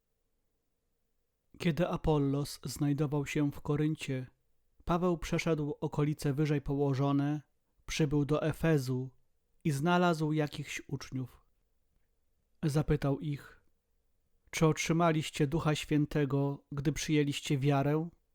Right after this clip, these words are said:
A oni do niego: „Nawet nie słyszeliśmy,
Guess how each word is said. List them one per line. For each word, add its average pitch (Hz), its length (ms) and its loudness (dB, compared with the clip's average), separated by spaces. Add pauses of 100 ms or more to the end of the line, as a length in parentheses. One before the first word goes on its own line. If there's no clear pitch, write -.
(1300)
A 165 140 4
oni 160 320 4
do 156 100 2
niego: 147 500 4 (680)
„Nawet 160 320 2
nie 156 100 4
słyszeliśmy, 143 840 0